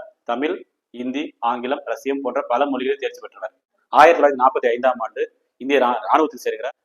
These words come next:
பிரிட்டிஷ் இந்திய ராணுவத்தில் மூன்று வருடம் வேலை பார்க்கிறாரு. and இந்தியன் ராணுவத்தில் வந்து ஐந்து வருடம் வேலை பார்க்கிறாரு.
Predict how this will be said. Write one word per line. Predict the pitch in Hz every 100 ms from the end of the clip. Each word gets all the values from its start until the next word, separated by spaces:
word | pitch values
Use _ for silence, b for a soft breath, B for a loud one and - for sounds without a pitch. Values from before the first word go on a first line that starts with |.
| 123
பிரிட்டிஷ் | 147 190 170
இந்திய | 151
ராணுவத்தில் | 139 135 131
மூன்று | 131 127
வருடம் | 131 131
வேலை | 120
பார்க்கிறாரு. | 120 - 113 190 - _ - 127
and | 127
இந்தியன் | 156 160
ராணுவத்தில் | 135 131 123
வந்து | 120 131
ஐந்து | 123 123
வருடம் | 123
வேலை | 117 113
பார்க்கிறாரு. | 110 110